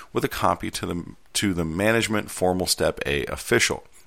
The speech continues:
Any such statement must be included in the file as part of the grievance record in the case. Additions and corrections. The union may submit written additions and corrections to the formal Step A record with the Step B appeal within the time limit for filing an appeal to Step B.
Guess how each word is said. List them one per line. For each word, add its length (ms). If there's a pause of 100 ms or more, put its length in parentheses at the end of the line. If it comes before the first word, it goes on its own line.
(140)
Any 140
such 320
statement 380
must 260
be 80
included 420
in 120
the 40
file 360
as 100
part 280
of 40
the 80
grievance 420
record 400
in 200
the 60
case. 560 (1000)
Additions 480
and 100
corrections. 680 (720)
The 100
union 400
may 200
submit 580
written 460
additions 560
and 280
corrections 640
to 80
the 80
formal 320
Step 300
A 140
record 520
with 120
the 100
Step 380
B 180
appeal 420
within 280
the 40
time 360
limit 280
for 140
filing 420
an 60
appeal 300
to 80
Step 360
B. 280